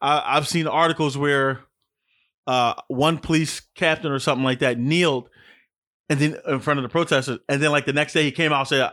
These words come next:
"I regret kneeling. It was the worst thing ever." And police officers got mad and resigned. What are you mad about? They, they're asking you for a olive branch to take a knee with me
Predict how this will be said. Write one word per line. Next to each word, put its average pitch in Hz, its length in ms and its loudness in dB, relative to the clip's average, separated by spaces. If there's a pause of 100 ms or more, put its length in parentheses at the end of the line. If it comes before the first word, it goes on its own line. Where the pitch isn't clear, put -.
"I 139 120 0
regret 143 480 0
kneeling. 151 420 2
It - 20 0
was 135 140 -6
the 127 80 -6
worst 151 240 0
thing 139 120 -4
ever." 143 360 0 (300)
And 143 100 -4
police 240 240 -2
officers 214 400 0
got 170 260 0
mad 208 360 2
and 143 100 -4
resigned. 147 680 0 (720)
What 277 120 -4
are 311 40 2
you 339 100 4
mad 311 280 2
about? 156 480 -2 (1400)
They, 294 140 -4
they're 254 220 0
asking 262 360 2
you 254 160 2
for 220 500 2 (320)
a 170 80 0 (100)
olive 233 420 2
branch 135 520 -4 (300)
to 185 80 -12
take 285 260 0
a 269 60 -2
knee 262 200 2
with 170 160 -6
me 135 360 0